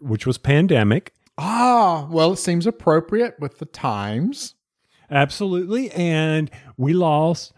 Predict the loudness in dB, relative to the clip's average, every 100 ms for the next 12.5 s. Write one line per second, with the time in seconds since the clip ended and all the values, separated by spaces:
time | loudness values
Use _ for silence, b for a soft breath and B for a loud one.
0 | b b -2 2 2 2 2 2 0 2
1 | 2 4 2 2 2 0 0 2 2 0
2 | B B B B 0 0 0 -2 0 2
3 | 0 0 -4 0 2 4 4 2 -4 _
4 | _ 0 2 2 4 4 4 2 2 2
5 | 2 2 0 -2 2 4 4 2 2 2
6 | 0 -6 -6 -4 -4 -4 -4 0 0 2
7 | 2 2 0 0 2 2 0 0 0 0
8 | 0 0 0 0 0 -4 -2 0 2 0
9 | 0 b b b b 0 2 0 0 0
10 | 2 0 2 4 2 2 2 2 2 2
11 | 0 2 0 0 -4 _ _ -6 -4 -2
12 | -2 0 0 0